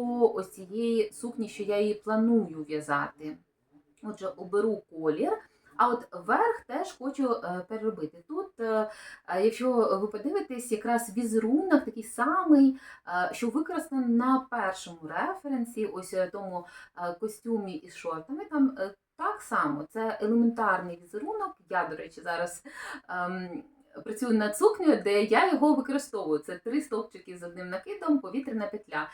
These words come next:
І далі просто повторюємо три стовпчики з одним накидом, повітряна петля. Його доволі таки часто використовують, він простий, він, е, виглядає симпатично,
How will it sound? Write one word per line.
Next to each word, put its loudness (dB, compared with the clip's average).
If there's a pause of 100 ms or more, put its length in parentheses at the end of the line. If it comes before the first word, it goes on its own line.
(180)
І -2
далі 4
просто -4
повторюємо -4
три -10
стовпчики -12
з -6
одним -4
накидом, -6
повітряна -18
петля. -8 (300)
Його -2
доволі 2
таки -8
часто 2
використовують, -4
він 2
простий, -2
він, 2 (340)
е, -4
виглядає 0
симпатично, 0